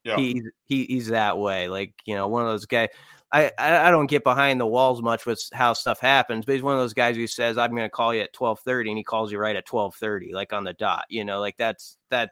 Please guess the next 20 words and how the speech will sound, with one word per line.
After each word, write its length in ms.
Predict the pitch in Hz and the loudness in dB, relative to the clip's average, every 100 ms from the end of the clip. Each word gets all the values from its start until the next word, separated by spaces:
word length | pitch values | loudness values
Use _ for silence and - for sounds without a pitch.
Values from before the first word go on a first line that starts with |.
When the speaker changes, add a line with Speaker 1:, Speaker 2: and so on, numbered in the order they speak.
| _ - | _ -6
Speaker 2:
that's 220 | 113 - | -6 -6
the 80 | 104 | -12
type 240 | 113 104 | -8 -6
of 80 | 98 | -6
recruit 340 | 92 - 98 | -10 -8 -10
we're 100 | 90 | -10
talking 360 | 85 85 85 73 | -8 -6 -6 -10
about 260 | 73 76 - | -16 -14 -14
here. 200 | 67 - _ _ _ _ _ | -18 -20 _ _ _ _ _
Speaker 1:
Yeah, 240 | 107 107 82 - | -8 -6 -6 -8
I 140 | 104 | -8
think 160 | 107 101 | -8 -10
he 140 | 104 | -12
would 180 | 101 - | -12 -10
be, 480 | 98 95 92 87 82 | -10 -10 -12 -14 -14
um, 460 | 87 82 80 - _ _ _ _ _ _ _ _ - | -14 -12 -14 -18 _ _ _ _ _ _ _ _ -4
like 220 | 127 117 | -2 -2
I 60 | |
said, 200 | 110 107 | -4 -4
I, 160 | 92 98 | -4 -6